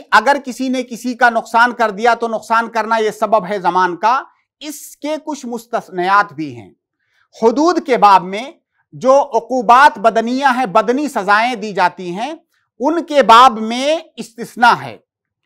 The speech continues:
अगर किसी ने कोई ऐसा जुर्म किया जिससे उसको बदनी सजा दी जानी है, उसके जिस्म पर सजा दी जानी है, और तो अगर उसने गलती से जहालत में अनजाने में अगर उसने वो गलती किया है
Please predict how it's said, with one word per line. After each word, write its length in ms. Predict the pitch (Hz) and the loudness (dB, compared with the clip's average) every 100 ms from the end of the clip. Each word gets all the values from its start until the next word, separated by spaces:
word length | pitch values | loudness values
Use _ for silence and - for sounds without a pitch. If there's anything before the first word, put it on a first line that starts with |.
| _ _ _ | _ _ _
अगर 300 | 196 214 320 | 2 4 2
किसी 320 | - 214 269 | 0 -8 -6
ने 140 | 262 262 | -4 -6
कोई 240 | 262 254 | -4 -4
ऐसा 480 | 262 214 220 - 269 | -2 -4 -2 2 2
जुर्म 340 | 180 247 269 254 | 2 -2 -4 -6
किया 500 | 220 214 220 247 277 _ _ _ _ | -2 2 4 4 0 _ _ _ _
जिससे 640 | 135 247 247 - 247 269 294 | -8 -6 -6 2 6 6 4
उसको 460 | - 226 - 269 254 | 0 -12 -6 -4 -2
बदनी 420 | 208 196 233 277 | -2 -2 -4 -6
सजा 320 | 233 208 233 240 | -6 0 2 2
दी 160 | 214 190 | 0 -2
जानी 280 | 175 165 | -2 -2
है, 80 | 180 | -4
उसके 260 | 226 - 240 | -6 -8 -10
जिस्म 300 | 226 254 226 | -8 -10 -6
पर 120 | 220 | -6
सजा 260 | - 185 175 | -6 -4 -4
दी 140 | 156 147 | -4 -6
जानी 300 | 135 120 107 | -8 -10 -16
है, 160 | 98 _ _ _ _ _ _ _ _ | -20 _ _ _ _ _ _ _ _
और 220 | 208 269 311 - | 8 8 8 4
तो 60 | 294 | 2
अगर 400 | - 226 247 339 285 | 4 4 6 4 4
उसने 560 | - 240 254 285 311 - | -4 -6 -4 -4 -6 -8
गलती 460 | 139 214 240 269 311 | 0 4 4 2 -4
से 260 | - 247 247 | 2 2 2
जहालत 520 | 202 180 233 294 302 | 0 4 4 4 2
में 240 | 262 247 254 | -4 -4 -2
अनजाने 580 | 208 226 220 233 277 349 | -2 0 4 6 6 4
में 100 | 311 | 2
अगर 220 | 254 269 | 0 0
उसने 260 | 247 - 240 | -2 -6 -4
वो 100 | 220 | 0
गलती 300 | 208 208 214 | 0 -4 -10
किया 260 | - 208 190 | -4 0 0
है 220 | 226 330 | 2 0